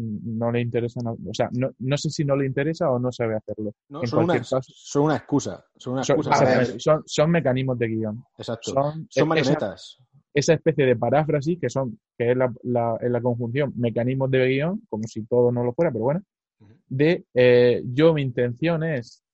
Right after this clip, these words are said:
Speaker 1: eh, contar esto y que la gente tenga esta sensación. El, y el cómo me da igual.
Speaker 2: Ujú.
Speaker 1: O el, o el quién lo lleve a cabo me da igual.
Speaker 2: Es que hasta el punto de que la película, en la película el personaje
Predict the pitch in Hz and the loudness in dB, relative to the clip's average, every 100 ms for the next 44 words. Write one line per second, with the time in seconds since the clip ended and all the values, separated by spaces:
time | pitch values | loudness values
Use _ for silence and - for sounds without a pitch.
0 | _ - 120 117 117 107 123 120 147 151 | _ -2 2 4 2 2 0 0 2 4
1 | 165 180 - 220 262 131 120 123 117 143 | 2 2 -4 -6 -4 -4 0 0 0 -2
2 | 147 143 165 170 139 - 127 131 113 110 | 0 -2 0 2 2 0 -4 -4 -4 -6
3 | 107 104 - - 123 120 117 127 127 120 | -6 -8 -6 -2 0 0 -4 -2 0 0
4 | - 151 165 208 - _ _ _ - 120 | 0 2 2 -2 -8 _ _ _ -2 2
5 | 120 107 107 117 _ _ - 123 131 123 | 2 0 -4 -8 _ _ -8 2 6 6
6 | 120 123 120 120 117 113 - 151 156 156 | 4 2 2 0 -4 -6 0 2 4 4
7 | 151 147 143 147 147 143 175 185 170 120 | 4 4 2 2 2 2 2 2 0 -2
8 | 110 98 107 _ - - - - 127 117 | -4 -8 -12 _ -16 -12 -8 -4 -2 0
9 | 131 143 160 156 131 113 110 117 131 139 | 2 4 4 2 0 0 -2 -4 -2 0
10 | 147 123 110 107 117 135 139 117 110 - | 0 -2 -6 -4 -2 -2 -2 -4 -6 -6
11 | 110 - 123 - | -10 -8 -10 -12